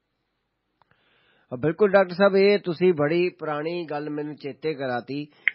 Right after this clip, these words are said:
ਵੀ ਜਦੋਂ ਨਾ, ਅਹ, ਬਚਪਨ ਦੇ ਵਿੱਚ ਯਾਦ ਆ ਗਈ ਅੱਜ ਗੱਲਾਂ, ਵੀ ਜਦੋਂ ਕੋਈ ਬਿਮਾਰ ਹੁੰਦਾ ਸੀ ਤਾਂ ਉਸ ਸਮੇਂ ਮੈਨੂੰ ਲੱਗਦਾ ਤਕਰੀਬਨ ਜਿੱਥੇ ਤੱਕ ਮੈਨੂੰ ਯਾਦ ਆ ਜਾਂ ਮੇਰੀ ਯਾਦਾਸ਼ਤ ਹੈ ਵੀ ਟਾਈਫਾਇਡ ਹੁੰਦਾ ਸੀ ਤਾਂ ਉਹਦੇ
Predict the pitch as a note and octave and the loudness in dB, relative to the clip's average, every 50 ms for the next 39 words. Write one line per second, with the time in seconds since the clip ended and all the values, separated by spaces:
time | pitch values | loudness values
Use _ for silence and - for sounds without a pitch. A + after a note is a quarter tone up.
0 | _ _ - D3 F3+ F#3+ D3+ B2+ E3 E3+ E3 E3 F3+ F#3 F#3 G3 G3+ G#3 G3 - | _ _ -4 0 0 0 2 2 0 0 0 0 0 0 2 4 4 2 2 -2
1 | _ _ _ _ _ _ _ - D3 E3+ E3+ C#3 D#3 D#3+ - D3 E3 F#3+ G3 F#3 | _ _ _ _ _ _ _ -4 -2 -2 0 2 0 0 0 0 0 0 0 2
2 | F#3+ G3 G3 G3 F#3+ F3+ F3+ F#3 - E3+ F3+ E3 D#3+ D#3 D#3 D#3 E3 D#3 E3 D3+ | 2 2 2 2 0 0 -2 -2 -2 -2 -2 2 2 4 4 4 4 4 4 2
3 | C#3 D3 D#3+ E3 E3 D3+ C#3 D3 D3 D3+ D3 D#3 D#3+ E3 D#3 E3+ F3 F3+ D3+ - | 2 0 0 0 0 -2 -2 -2 -2 -2 0 0 -2 -2 0 -2 -2 -2 -4 -4
4 | D3+ D#3 D3 E3 E3+ F3+ F3+ - _ _ _ _ _ _ - F#3 F#3+ E3+ C#3 D#3 | -4 -4 -2 -2 -2 -4 -4 -6 _ _ _ _ _ _ 0 2 2 2 2 0
5 | D3+ D3 D3+ D#3 E3 F3+ F#3 E3+ C#3 D#3+ E3 D#3 E3+ E3+ D#3+ - E3 F3+ E3 - | 2 4 4 6 8 8 6 6 4 0 -2 0 2 2 2 2 0 -4 -2 2
6 | F#3 F#3 F3+ F3+ F3+ - _ _ _ _ _ _ - E3+ F#3+ F3+ - - F#3+ F#3 | 2 2 4 2 0 -2 _ _ _ _ _ _ 0 2 2 2 2 0 0 2
7 | G3 G3 F3+ F3+ F#3 F#3+ G3 F#3 F#3+ F#3 F3+ G3 G3 - - F#3+ - F3 F3+ F3+ | 2 2 2 0 0 0 0 2 2 2 4 2 0 0 -2 -6 -4 0 2 2
8 | F3+ E3+ F#3+ F3+ E3 D3+ D#3+ - E3 D#3+ E3+ F3+ - F3+ E3+ D#3+ D#3 D#3 E3+ F3+ | 2 2 2 0 0 -4 -8 -8 -4 -2 -2 -2 0 0 0 2 2 2 2 2
9 | E3+ D#3 D#3+ D3+ D3+ D#3 D3 D#3+ D#3 D#3 D#3+ D#3 D3 D3+ D3 D3+ D3 C#3+ C#3 C3+ | 2 4 4 4 4 4 2 2 2 2 2 2 2 0 -2 -2 0 0 0 0
10 | C#3 C#3 C3 D3+ D3+ C3+ - D#3+ D#3+ D3+ - _ _ _ _ _ _ - D#3+ F#3+ | 0 0 0 0 -2 -2 -2 -4 -4 -4 -6 _ _ _ _ _ _ -2 0 0
11 | G3 E3 - F#3+ F#3 F#3+ G3 F3 - F#3+ G#3 G#3 G3+ F3 F3 E3+ D#3 F3 F3 - | 0 2 4 6 6 6 6 4 4 2 0 2 2 2 0 0 0 0 0 0
12 | - F#3 E3+ - F#3+ F#3+ - F#3+ F#3+ F#3+ F3+ G#3 G#3 G#3 G3 | -2 -4 -2 0 0 0 0 -2 -4 -2 0 0 0 0 -2